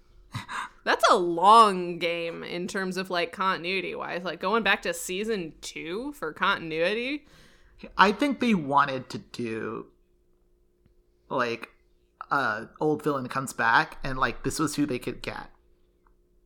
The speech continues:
Speaker 2: I wonder if it's just, like, they, they had decided they wanted to do another car thing, and they were like, "Well,
Speaker 1: Maybe.
Speaker 2: we've got, like, a car guy from a previous season. I wonder if we could get him back."
Speaker 1: Yeah, that, that's true. I mean, they have a lot of car gu-,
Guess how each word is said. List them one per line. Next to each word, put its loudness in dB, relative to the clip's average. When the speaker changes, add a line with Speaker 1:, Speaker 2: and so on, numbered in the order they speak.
Speaker 2:
I 6
wonder 4
if 2
it's 4
just, -2
like, -2
they, 0
they -2
had -6
decided -4
they -2
wanted -6
to -14
do -6
another -6
car -8
thing, -8
and -4
they -2
were -2
like, 0
"Well, 2
Speaker 1:
Maybe. 2
Speaker 2:
we've -4
got, 8
like, 0
a 0
car 2
guy -2
from -8
a -14
previous -6
season. -6
I -10
wonder -8
if -8
we -6
could -8
get -4
him -8
back." -8
Speaker 1:
Yeah, -10
that, -2
that's 2
true. -6
I 4
mean, 0
they 2
have 2
a 0
lot 0
of -10
car -8
gu-, -14